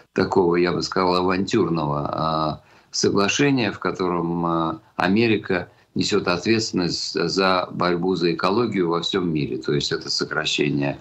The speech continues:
а, газовых и нефтяных ресурсов, это переход на электрические двигатели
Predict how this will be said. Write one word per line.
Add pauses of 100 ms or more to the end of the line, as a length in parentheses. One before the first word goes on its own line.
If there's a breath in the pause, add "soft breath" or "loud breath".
(400 loud breath)
а,
газовых
и
нефтяных
ресурсов,
это
переход
на
электрические
двигатели